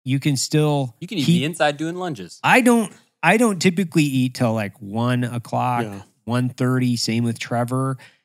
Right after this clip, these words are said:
Speaker 3: Me
Speaker 1: You know,
Speaker 3: too.
Speaker 1: when I eat, I'm typically eating, like, wild meat because I've been very fortunate to fucking kill things that I can eat. Like, I can eat less. I lost seventeen pounds during this fucking thing, man.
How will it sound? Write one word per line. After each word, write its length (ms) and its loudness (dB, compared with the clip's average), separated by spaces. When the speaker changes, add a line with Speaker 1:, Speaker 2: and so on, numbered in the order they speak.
Speaker 3:
Me 60 0
Speaker 1:
You 60 0
know, 260 2
Speaker 3:
too. 60 -10
Speaker 1:
when 160 2
I 100 2
eat, 480 2
I'm 140 -2
typically 420 -2
eating, 380 -4
like, 180 -8
wild 480 0
meat 260 -2
because 280 -8
I've 220 -10
been 140 -4
very 200 -4
fortunate 720 -4
to 180 -2
fucking 360 -6
kill 220 -2
things 320 0
that 120 -4
I 140 -6
can 200 -8
eat. 360 0
Like, 240 -12
I 140 2
can 320 -2
eat 340 0
less. 340 2
I 80 2
lost 280 -2
seventeen 480 0
pounds 400 2
during 220 0
this 160 -4
fucking 360 -4
thing, 280 -6
man. 360 -4